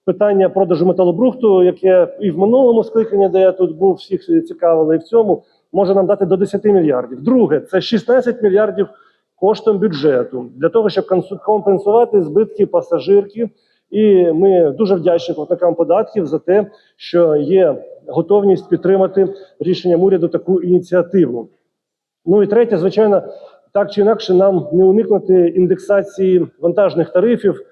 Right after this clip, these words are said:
але треба це робити поступово для того, щоб не було шоків для промисловості в два етапи. Нам треба лише хоча б індексувати до, е, р-, росту цін виробників. Це може дати двадцять два з половиною мільярди, якщо ми зробимо це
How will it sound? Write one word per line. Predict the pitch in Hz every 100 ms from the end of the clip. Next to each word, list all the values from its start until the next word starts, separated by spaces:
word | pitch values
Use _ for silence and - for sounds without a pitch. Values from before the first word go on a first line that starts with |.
| _ _
але | 151 170 185
треба | 196 220 190
це | 180
робити | 180 175 175
поступово | 165 180 - 175 214 202 185
для | 156
того, | 165 185 170
щоб | - 180 170
не | 165 151 160
було | 165 180 180
шоків | - 180 170 143
для | 165
промисловості | 170 185 190 240 226 202 - 196 151 _ _ -
в |
два | 139 185 175
етапи. | 175 208 202 185 165 - - _
Нам | - 175
треба | 208 226 196
лише | 180 202 - 226 233
хоча | 208 - 214
б | 208
індексувати | 214 202 - - 196 208 226 - 175
до, | 139 170 165
е, | 143 -
р-, | 143 143 156 175 151 156
росту | 202 - 175
цін | 123 202 196
виробників. | 165 185 156 202 202 147 - _ _ _ _
Це | - 214 220
може | 190 156
дати | 165 202 202 185 175 165
двадцять | 147 143 170 170 170 139
два | 180
з |
половиною | - 170 170 170
мільярди, | 180 247 208
якщо | 175 - 175
ми |
зробимо | 156 185 170 156
це | - 165 151